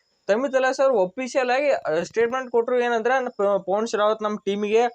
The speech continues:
ಇನ್ ಮೇಂತ್ರ ಇರಂಗಿಲ್ಲ, ಇದು ನಾವ್ ಏನೈತಿ ಅವ್ರನ್ನ ಮನಿ ಕಳ್ಸಿದ್ವಿ." ಎದಕ್ಕಾರ? For a disciplinary reason ಅಂತ ಹೇಳ್ಯಾರ. ನೀವು ಒಂದ್ ವೇಳೆ ಏನೈತಿ ಇಂಜುರಿ ರೀಸನ್ ಮತ್ತ ಅಥವಾ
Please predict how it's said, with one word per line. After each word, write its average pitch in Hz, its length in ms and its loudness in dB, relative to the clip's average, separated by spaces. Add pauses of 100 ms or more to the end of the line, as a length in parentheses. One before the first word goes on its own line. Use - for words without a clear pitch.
(460)
ಇನ್ 196 160 0
ಮೇಂತ್ರ 208 320 0
ಇರಂಗಿಲ್ಲ, 196 800 0
ಇದು 175 180 -2
ನಾವ್ 196 220 0
ಏನೈತಿ 190 320 -2
ಅವ್ರನ್ನ 208 260 0 (480)
ಮನಿ 214 160 0
ಕಳ್ಸಿದ್ವಿ." 202 500 0 (380)
ಎದಕ್ಕಾರ? 247 320 0
For 254 440 0
a 240 60 -2
disciplinary 247 800 -4
reason 214 200 -4
ಅಂತ 220 240 -4
ಹೇಳ್ಯಾರ. 196 220 2 (360)
ನೀವು 226 220 0
ಒಂದ್ 196 480 0
ವೇಳೆ 226 240 2
ಏನೈತಿ 226 360 -2
ಇಂಜುರಿ 214 420 0
ರೀಸನ್ 214 600 -2
ಮತ್ತ 202 200 -2
ಅಥವಾ 196 360 0